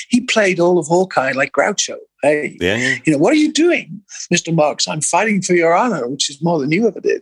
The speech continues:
Speaker 1: you know.
Speaker 2: Mm-hmm.
Speaker 1: And, uh, "Never look a gift horse in the mouth, but in your case, I'll make an exception."
Speaker 2: <laughs>
Speaker 1: You know, "I'll dance with you till the cows come home.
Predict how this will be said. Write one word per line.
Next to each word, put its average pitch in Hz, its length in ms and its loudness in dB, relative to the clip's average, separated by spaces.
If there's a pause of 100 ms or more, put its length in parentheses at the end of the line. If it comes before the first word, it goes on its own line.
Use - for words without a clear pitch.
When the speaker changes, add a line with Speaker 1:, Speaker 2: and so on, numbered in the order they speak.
Speaker 1:
you 202 60 0
know. 143 160 2
Speaker 2:
Mm-hmm. - 540 -6
Speaker 1:
And, 160 200 2
uh, 156 160 2
"Never 185 220 2
look 180 200 -2
a 160 60 -10
gift 185 280 -2
horse 170 280 -6
in 156 60 -6
the 147 80 -4
mouth, 175 340 0
but 143 80 -6
in 143 80 -2
your 175 200 2
case, 190 340 -2
I'll - 140 -16
make 143 160 -4
an 147 60 -4
exception." 202 540 -6 (400)
Speaker 2:
<laughs> - 400 -2
Speaker 1:
You 180 100 2
know, 175 220 0 (240)
"I'll 151 120 2
dance 220 340 0
with 208 100 -2
you 220 140 2
till 175 160 -4
the 156 60 -8
cows 220 340 0
come 147 160 -8
home. 98 260 -10